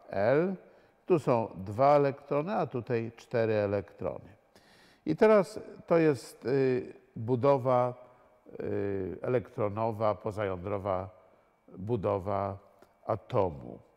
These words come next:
Y, i co z tego widzimy? No, widzimy, że dwie powłoki to będzie, y, drugi okres. Jest to pierwiastek drugiego okresu. I, y,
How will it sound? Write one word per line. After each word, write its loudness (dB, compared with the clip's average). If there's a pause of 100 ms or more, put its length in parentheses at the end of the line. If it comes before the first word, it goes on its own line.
(540)
Y, -2 (320)
i -4 (260)
co 4
z -8
tego 4
widzimy? -6
No, -2
widzimy, -2
że 0 (340)
dwie 2
powłoki 0 (580)
to 0
będzie, -2 (760)
y, -4 (280)
drugi 0
okres. -4 (520)
Jest -2
to 0
pierwiastek -2
drugiego -2
okresu. -4 (640)
I, 0
y, 2